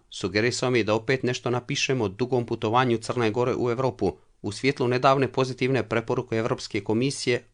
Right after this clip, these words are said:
o kandidaturi naše zemlje za članstvo u Uniji. Konstatujem sa zadovoljstvom da je to prekretnica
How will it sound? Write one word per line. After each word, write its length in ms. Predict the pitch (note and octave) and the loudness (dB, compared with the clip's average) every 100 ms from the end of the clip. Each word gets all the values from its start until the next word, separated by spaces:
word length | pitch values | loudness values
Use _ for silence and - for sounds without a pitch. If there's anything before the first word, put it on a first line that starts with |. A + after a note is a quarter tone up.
| - | -4
o 80 | |
kandidaturi 680 | A#2+ A#2 G#2+ G#2 G2 B2+ B2 | -2 0 0 -2 -2 -2 0
naše 300 | A2 A2 A2 | 0 0 -2
zemlje 320 | G2 A2 A#2 | 0 0 0
za 140 | A2+ G2+ | 0 -2
članstvo 520 | - D#2+ E2+ - A#2 | -2 -4 -4 -4 -2
u 100 | A#2+ | 0
Uniji. 280 | G2 D#2 C#2 _ _ - | 0 -2 -4 _ _ 0
Konstatujem 520 | D3 D3 D3 D3 C#3+ | 2 2 0 2 2
sa 140 | - | 0
zadovoljstvom 600 | C3+ C3 C3+ C#3+ - G#2+ G2 | -2 0 2 0 0 -4 -2
da 60 | |
je 120 | F#2+ | -2
to 120 | C3 A#2+ | -2 -2
prekretnica 840 | A#2+ B2+ C3 - B2+ - A#2+ | -4 -4 -4 -4 -4 0 0